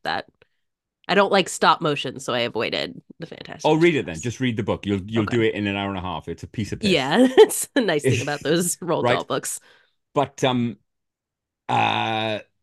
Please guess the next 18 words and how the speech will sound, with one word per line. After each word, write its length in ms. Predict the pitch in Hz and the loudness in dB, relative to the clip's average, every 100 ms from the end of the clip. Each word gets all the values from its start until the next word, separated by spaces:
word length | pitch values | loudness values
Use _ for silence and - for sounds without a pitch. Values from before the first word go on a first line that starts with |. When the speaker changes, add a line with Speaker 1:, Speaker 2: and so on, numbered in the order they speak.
| - | -12
Speaker 2:
Fantastic 460 | - 101 107 98 104 | -6 -2 -2 -2 -4
Mister 200 | 104 107 | -4 -2
Fox 260 | 110 101 | -2 -2
has 180 | 104 95 | -4 -4
three 240 | - 113 | -6 -2
adversaries, 680 | 98 78 104 107 104 82 69 | -2 0 -2 0 -4 -6 -8
you 60 | 78 | -14
see, 200 | - 82 | -10 -8
the 180 | 87 104 | -6 -4
evil 200 | 101 95 | -4 -4
farmers, 440 | - 95 92 87 | -4 -2 -2 -6
Boggis, 360 | - 92 90 85 | -4 -2 -2 -6
Bunce, 280 | 95 90 - | -6 -6 -6
and 140 | 87 | -8
Bean, 360 | 90 87 80 78 _ _ _ _ _ | -6 -10 -10 -16 _ _ _ _ _
each 220 | 117 107 | -2 0
of 80 | - | -2
Speaker 1:
Okay. 120 | 101 | 2